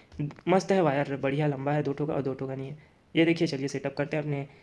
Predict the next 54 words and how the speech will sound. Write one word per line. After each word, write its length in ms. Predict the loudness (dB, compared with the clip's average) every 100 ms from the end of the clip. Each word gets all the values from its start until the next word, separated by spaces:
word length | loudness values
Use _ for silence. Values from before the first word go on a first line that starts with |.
| _
उसको 280 | -6 0 0
लगा 240 | 0 0 -2
के 100 | -2
देखिए। 140 | -2
इसमें 180 | 2 2
antenna 300 | 2 0 0
cable 260 | 2 2 2
दिया 160 | 2
है 160 | 0 -2 -14 _ _ -2
और 200 | 0 2
अपना 180 | 0 -2
power 220 | 0 0
on 120 | 0
off 100 | -2
करने 200 | -4 -4
के 20 | -2
लिए 100 | -2
button 260 | -4 -6
दिया 120 | -6
है। 160 | -8 -12 -18 _ _ -18 -4 2
मस्त 220 | 2 2
है 140 | 2
home 160 | 2 0
theater 180 | 0 0
यार, 240 | 0 -2
इसका 180 | -2 0
look 180 | 2 2
मेरे 120 | 0
को 80 | 0
सबसे 240 | -2 -2
बढ़िया 260 | -4 -2 -4
लगा। 240 | -6 -8 -14 _ -2
इसका 220 | 2 2 0 0
वायर 260 | 2 2
को 100 | 2
देखिए 320 | 0 2 2
बहुत 240 | 2 0 0
ही 40 |
बढ़िया 240 | -2 0 -2
है, 80 | -2
लंबा 200 | -4 -6
है, 160 | -8 -14 -20 _ _ _ -2
आपको 340 | -2 4 4 4 -2 -14 _ -4
परेशानी 340 | -2 -2 -4
नहीं 140 | -6 -6
होगी। 220 | -8 -10 -12 _ 2
चलिए 180 | 4 6
हम 140 | 4 0
अब 100 | -2
बजा 200 | 0 -2
के 120 | -2
दिखाते 360 | -6 -6 -4 -4
हैं 80 |
आपको। 280 | -4 -4 -6